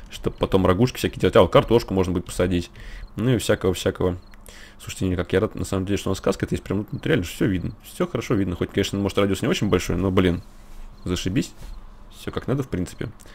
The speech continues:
Я вот че-то не очень понимаю, где эти. Не, я, конечно, не жалуюсь, вы не поймите. Не подумайте, <laughs> вернее, что Крикуни нет. Но странно, у нас там все горит, работает.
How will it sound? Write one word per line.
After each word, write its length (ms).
Я 120
вот 80
че-то 180
не 20
очень 100
понимаю, 200
где 260
эти. 320
Не, 120
я, 80
конечно, 180
не 60
жалуюсь, 300
вы 60
не 60
поймите. 400
Не 160
подумайте, 400
<laughs> 0
вернее, 300
что 180
Крикуни 380
нет. 200
Но 120
странно, 280
у 40
нас 80
там 100
все 120
горит, 260
работает. 560